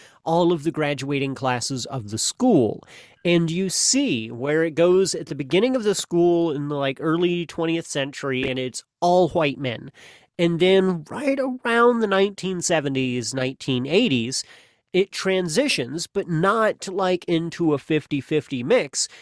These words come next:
It does a hard transition to all white women.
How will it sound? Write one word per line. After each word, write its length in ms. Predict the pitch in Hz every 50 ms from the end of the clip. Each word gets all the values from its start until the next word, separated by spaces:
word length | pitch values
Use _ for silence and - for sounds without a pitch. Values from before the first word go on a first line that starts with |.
| - _ _ _
It 180 | - 208 240 -
does 260 | 165 190 180 156 127
a 200 | 151 139 131 123 - _ _ _
hard 580 | _ - - - - 165 160 165 156 143 131 123
transition 920 | 120 - 160 135 123 123 120 110 104 131 127 107 - - 127 113 - - _ _ - _ _ _ -
to 400 | - - 175 170 151 143 135 - _ _ _ _ _ _ -
all 320 | 180 180 175 175 170 143
white 280 | - 170 156 151 143 -
women. 280 | 135 131 117 107 98